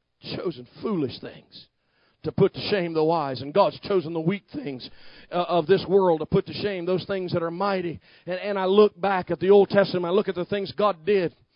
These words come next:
and what He used. He used some foolish things. He needs to preach a sermon. He's gonna get a donkey. Come on, how many know that's unconventional?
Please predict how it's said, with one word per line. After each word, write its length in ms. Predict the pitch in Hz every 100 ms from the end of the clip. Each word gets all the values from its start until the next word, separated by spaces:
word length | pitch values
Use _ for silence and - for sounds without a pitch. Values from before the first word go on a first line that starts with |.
| _ _
and 160 | 165
what 160 | 175 208
He 60 | 190
used. 540 | 196 208 170 127 - - _ _ _ _ - -
He 80 |
used 300 | 214 226 208
some 100 | 180 175
foolish 380 | 214 214 202 -
things. 360 | 196 185 156 - - _ - - - _ _ _ _ _ _ _
He 140 | 185 202
needs 180 | 214
to 80 | -
preach 240 | - 226 190
a 80 |
sermon. 320 | 180 214 214 190
He's 140 | 202
gonna 120 | 208
get 120 | 208
a 60 | 202
donkey. 420 | 202 202 175 160 - _ _ _ _ _ _ _ _ _ _ _ _
Come 140 | 190 208
on, 80 |
how 100 | 180
many 140 | 214 214
know 100 | 214
that's 160 | 214
unconventional? 640 | 220 220 208 214 - 170